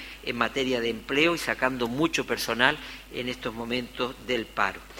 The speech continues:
Destacar también ochocientos treinta y un mil euros para el Estadio Barrial, ochocientos dieciocho mil euros para las mejoras del esta-, de infraestructuras turísticas,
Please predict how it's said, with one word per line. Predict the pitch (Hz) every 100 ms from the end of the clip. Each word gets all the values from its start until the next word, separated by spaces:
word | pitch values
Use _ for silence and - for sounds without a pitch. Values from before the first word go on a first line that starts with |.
| - - - - -
Destacar | 143 139 139 151 147
también | 147 139 151 139
ochocientos | 120 123 - 160 131 123
treinta | - 120 110
y |
un | 117
mil | 123 127
euros | 123 113 107
para | 107
el | 107
Estadio | 104 120 113 110
Barrial, | 107 113 147 170 185 - - -
ochocientos | 127 127 131 - 175 147 120
dieciocho | 123 - 117 117
mil | 120 117
euros | 120 113 107
para | 110 107
las | 104
mejoras | 107 127 123 107
del | 104
esta-, | 98 139 131
de | 120 120 113 110 107 104 - - - -
infraestructuras | 127 - 120 - 113 - 151 131 110 - - -
turísticas, | 120 156 - 165 - 190